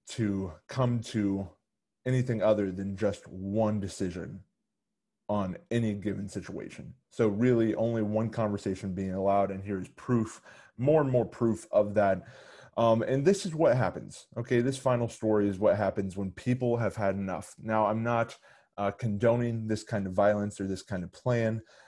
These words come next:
um, but really, what else would you expect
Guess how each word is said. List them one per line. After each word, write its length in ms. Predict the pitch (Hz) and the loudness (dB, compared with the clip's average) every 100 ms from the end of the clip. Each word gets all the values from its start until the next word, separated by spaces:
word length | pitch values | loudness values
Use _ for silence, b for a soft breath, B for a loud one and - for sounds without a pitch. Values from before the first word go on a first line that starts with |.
| B - | B -2
um, 360 | 101 98 95 - | 0 0 0 6
but 340 | 107 - - _ _ _ _ - | 6 4 -6 _ _ _ _ -10
really, 440 | 117 135 139 131 | 0 2 4 4
what 300 | 110 120 127 | 4 6 6
else 420 | 110 107 107 - - _ _ _ _ | 8 6 4 -4 -20 _ _ _ _
would 220 | 113 113 | -2 0
you 140 | 101 101 | 2 0
expect 640 | 92 - 107 90 - - | -4 0 2 2 -2 -20